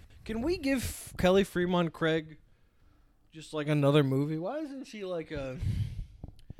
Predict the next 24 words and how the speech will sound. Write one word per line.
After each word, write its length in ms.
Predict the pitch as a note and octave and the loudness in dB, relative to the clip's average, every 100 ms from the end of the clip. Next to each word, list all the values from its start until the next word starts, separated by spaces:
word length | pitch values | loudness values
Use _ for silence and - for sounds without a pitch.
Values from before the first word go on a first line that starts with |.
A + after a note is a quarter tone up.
| - - - - - - | -16 -18 -20 -18 -16 -10
Wes 280 | C3 B2+ C#3 | -6 -4 -4
Anderson? 560 | B2 A2+ A#2 G2+ G#2 | -6 -8 -12 -12 -12
She 180 | A2+ B2 | -12 -12
just 180 | A#2 A#2+ | -14 -14
gets, 260 | A2+ G#2+ A2 | -14 -16 -16
like, 180 | G2+ | -18
four 280 | - B2 A#2+ | -16 -12 -10
movies 320 | A#2 A2+ A2 | -10 -12 -16
a 60 | A2+ | -16
year 280 | A2+ A2+ A2 - - - - - - - _ _ _ _ _ _ _ - | -14 -14 -14 -14 -14 -14 -16 -20 -20 -20 _ _ _ _ _ _ _ -8
with 200 | B2+ B2+ | -8 -6
budgets. 540 | A2+ A2 A2 - - - - - - | -10 -10 -14 -14 -20 -18 -18 -18 -8
Anyway. 360 | A3 F#3 C#3+ B2+ - - - - _ _ _ _ _ - _ _ - - - _ _ _ _ _ - - | 0 2 2 0 -8 -20 -20 -20 _ _ _ _ _ -20 _ _ -20 -20 -20 _ _ _ _ _ -16 0
Um, 560 | F#3 F#3+ F#3 G3 G3 E3+ - - - - | 4 6 6 4 2 0 -8 -16 -14 0
opening 320 | C#4+ E4+ C#4 | 2 2 2
this 140 | F#3 - | 0 -2
weekend. 480 | A3+ E3 C3 C3 | -4 -2 -4 -4
Hey, 140 | F3 G#3 | -4 -4
look 140 | G#3 | -4
at 60 | G3+ | -2
that. 200 | G3 C3+ | 0 0
It's, 260 | C3 - | -4 -6
uh, 180 | D3+ C#3 C3+ - - - | -4 -4 -6 -20 -20 0
oh, 240 | C4+ D#3 | 4 4